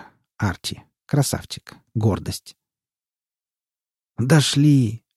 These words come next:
исступленно прохрипел Артур. "Мистер Шухарт, дошли ведь все-таки, а?" Он засмеялся счастливым смехом, присел на корточки и обоими кулаками изо всех сил заколотил по земле.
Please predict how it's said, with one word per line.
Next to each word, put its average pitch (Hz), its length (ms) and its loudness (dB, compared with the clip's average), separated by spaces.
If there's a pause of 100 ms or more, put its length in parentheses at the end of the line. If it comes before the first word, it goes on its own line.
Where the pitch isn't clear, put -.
(120)
исступленно 110 560 -2
прохрипел 101 540 -4
Артур. - 360 -6 (440)
"Мистер 147 360 4
Шухарт, - 600 -4
дошли 156 400 6
ведь 123 180 0
все-таки, - 480 -2
а?" 151 220 4 (840)
Он 117 160 2
засмеялся 101 640 -2
счастливым 98 520 -4
смехом, - 460 -6 (360)
присел 110 320 -2
на 92 120 -2
корточки - 580 -6 (340)
и 101 80 -2
обоими 156 340 4
кулаками 143 540 2
изо 127 220 0
всех - 280 -2
сил 147 260 0
заколотил 110 600 -2
по 104 120 -2
земле. 98 420 -4